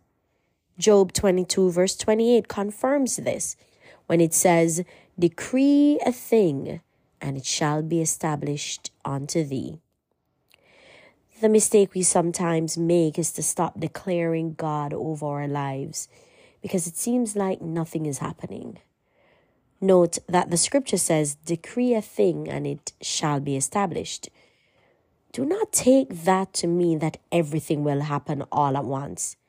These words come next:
It will be a process. When Ezekiel prophesied the word of God, things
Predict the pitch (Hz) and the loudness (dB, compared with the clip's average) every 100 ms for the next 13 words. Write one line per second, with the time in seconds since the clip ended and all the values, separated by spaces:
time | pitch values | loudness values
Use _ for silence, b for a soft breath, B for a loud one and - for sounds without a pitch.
0 | _ _ _ _ - - - - 190 202 | _ _ _ _ -16 -14 -12 -2 0 0
1 | 165 180 175 - 190 190 - 139 - - | 0 -4 -4 -4 -6 -4 -4 -4 -4 -6
2 | b b b b b _ _ _ _ _ | b b b b b _ _ _ _ _
3 | _ _ _ - 165 233 320 202 240 233 | _ _ _ -6 2 4 4 2 -2 2
4 | 190 175 - 185 196 196 185 165 165 165 | 4 2 0 -6 -4 0 2 4 2 -2
5 | B B B 170 160 160 156 147 160 151 | B B B 0 2 2 0 -4 -2 -2
6 | 143 156 - 349 339 | -2 -6 -2 0 2